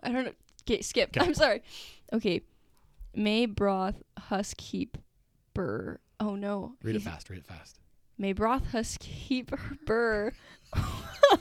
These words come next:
Speaker 1: no.
Speaker 2: Okay,
Speaker 1: He
Speaker 2: this one.
Speaker 1: said I'd be so good, but
Speaker 2: I
Speaker 1: I'm
Speaker 2: know,
Speaker 1: not.
Speaker 2: no, you're totally fine. These are
Speaker 1: Mol-,
Speaker 2: hard.
Speaker 1: Mollimer men. Mollimer men? What? Mol-, Mollimer men? <laughs> Oh no. <laughs>
Speaker 2: Okay.
Speaker 1: Okay.
Speaker 2: You got hard ones, like
Speaker 1: Shoot. Pry Fitz ear.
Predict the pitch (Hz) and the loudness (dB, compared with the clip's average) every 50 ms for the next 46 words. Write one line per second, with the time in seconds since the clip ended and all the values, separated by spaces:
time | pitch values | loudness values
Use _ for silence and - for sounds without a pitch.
0 | - - - - - - - - - - - - - 143 - 370 370 - 403 330 | 4 0 -2 -2 -2 -4 -10 -2 0 0 0 0 2 6 8 8 8 8 10 10
1 | 294 285 277 269 294 330 - 302 247 247 254 262 254 233 247 220 165 - 262 254 | 12 10 10 10 6 6 6 6 6 6 8 6 6 6 6 4 4 6 8 8
2 | 254 240 - - 170 160 165 160 151 151 135 135 127 123 104 95 - 135 175 226 | 8 8 6 2 0 0 0 0 0 -2 -4 -4 -4 -6 -6 -6 -2 2 6 10
3 | 226 226 233 240 240 240 233 220 208 - - - 208 214 214 220 226 226 226 220 | 10 12 12 10 8 6 4 2 0 0 0 0 2 4 6 6 6 6 4 4
4 | 220 202 196 190 175 175 175 - - - 190 180 - - - - 208 226 - _ | 2 2 2 2 2 0 0 -2 -4 -4 -2 -2 -2 -2 -2 -4 -8 -10 -12 _
5 | _ _ _ _ _ _ _ - - _ - 190 185 185 190 208 240 269 302 330 | _ _ _ _ _ _ _ -20 -10 _ -4 0 0 2 2 2 0 0 -2 -2
6 | 349 392 440 466 466 440 - _ _ _ _ _ - - 233 247 294 339 - - | -2 -4 -4 -6 -6 -8 -12 _ _ _ _ _ -10 -6 -4 -4 -4 -4 -6 -12
7 | _ _ _ _ _ 214 202 196 202 220 247 262 - - - 220 202 196 202 226 | _ _ _ _ _ -6 -4 -4 -2 -4 -4 -8 -10 -12 -8 -6 -6 -4 -4 -4
8 | 240 254 247 262 262 262 262 254 254 _ _ _ _ _ _ _ _ - - _ | -4 -4 -4 -4 -2 -4 -4 -6 -8 _ _ _ _ _ _ _ _ -20 -20 _
9 | _ - 226 208 214 220 214 - - - 294 285 285 - - 370 - - 466 - | _ -2 -2 0 0 -2 -2 -2 -2 -2 -2 -2 0 4 6 4 6 6 4 4
10 | - - 403 - - 311 392 - - - 359 - - 214 220 214 170 - - - | 6 6 6 8 6 6 6 6 4 2 2 2 0 0 2 2 4 4 4 4
11 | 807 807 784 - - - - - 302 349 349 - 220 202 202 156 139 156 151 139 | 4 2 2 0 -2 0 4 6 6 8 8 8 8 8 6 6 6 4 4 4
12 | 131 117 107 101 104 104 127 139 226 - - - - _ - - _ _ - _ | 2 0 0 -2 0 2 2 2 2 0 -4 -12 -20 _ -20 -20 _ _ -20 _
13 | _ _ - - 254 233 247 254 277 277 - - 247 277 247 - - - - - | _ _ 0 4 6 6 6 6 2 0 0 2 0 0 0 -2 -10 -8 -6 -4
14 | 226 226 226 220 214 208 208 | -2 0 2 2 2 0 -2